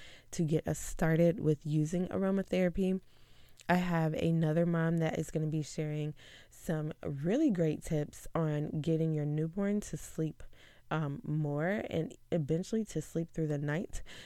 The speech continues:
which I think is every mom's dream, to have a baby that sleeps through the <laughs> night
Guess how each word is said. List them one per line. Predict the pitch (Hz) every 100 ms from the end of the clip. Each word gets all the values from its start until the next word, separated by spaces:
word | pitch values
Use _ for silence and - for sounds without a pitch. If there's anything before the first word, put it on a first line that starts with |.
| -
which | - 170 -
I | 165
think | 160 180 160 -
is | 156 147 -
every | 151 160
mom's | 156 151 143
dream, | 147 165 190
to | 160
have | 156 151 147
a | 151
baby | 139 147 165
that | 185 -
sleeps | - 147 180
through | 185 185
the | 180
<laughs> |
night | 165 165 214 - 240